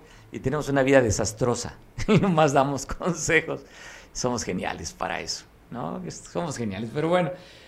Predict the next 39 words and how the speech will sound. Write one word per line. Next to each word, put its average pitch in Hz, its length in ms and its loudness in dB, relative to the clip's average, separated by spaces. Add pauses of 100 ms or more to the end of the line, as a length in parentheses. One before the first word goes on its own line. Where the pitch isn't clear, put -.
(280)
Oiga, 196 280 4
setecientos, 190 840 6
oiga 226 160 -6
la 180 80 -4
cantidad 147 400 -4
que 147 100 -4
van 147 160 0
a 139 60 2
dar 139 160 4
a 127 60 2
Guerrero. 131 500 0 (240)
Ahora 131 220 0
que 127 80 -8
estuvo 135 260 0
la 117 120 4
gobernadora 107 640 2
del 107 140 -4
estado, 117 420 0
fue 110 220 2
allá 110 220 2
a 117 40 0
la 104 200 0
conago, 120 500 0 (640)
a 98 140 -6
este, 85 880 -8
a - 40 -12
esta 117 200 -2
reunión 101 240 -4
de 113 80 -4
gobernadores, 101 600 -4
acompañando 101 500 -6
al 98 100 -6
presidente 110 460 -6
de 98 80 -4
la 85 80 -4
República, 101 540 -8
a 90 40 -4
Villahermosa, 87 640 -6
Tabasco. 87 500 -4